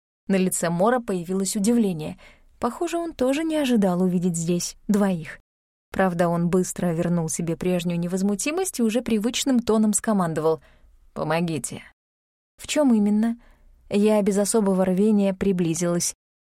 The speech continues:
«Надо аккуратно приподнять». И он показал на череп второго скелета. Того, который, скорее всего, был мужчиной. «Вы хотите, чтобы это сделала я?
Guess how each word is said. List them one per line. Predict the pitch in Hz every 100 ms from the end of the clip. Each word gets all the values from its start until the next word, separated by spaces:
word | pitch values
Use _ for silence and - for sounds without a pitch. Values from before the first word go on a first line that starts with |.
| _ -
«Надо | 175 165 165 165 147 165 - _
аккуратно | - 170 - 180 180 185 170
приподнять». | 175 160 160 185 - - - _ _ _ _
И | 247
он | 254 240
показал | 226 214 208 233
на | 202
череп | 185 240 226 233 - _
второго | - 196 196 185
скелета. | - 214 185 139 196 - _ _ _
Того, | - 214 277 349
который, | 247 190 233 240 208 185
скорее | - 202 254
всего, | 302 320 302
был | 262 202 233 233
мужчиной. | 214 208 - 170 175 - _ _ _ _ _ _ _ _ _ _
«Вы | 233 285
хотите, | 262 294 277 330 - 277 - _ _ _
чтобы | - 285 269
это | 302 294
сделала | 269 240 311 302 277
я? | 262 262 330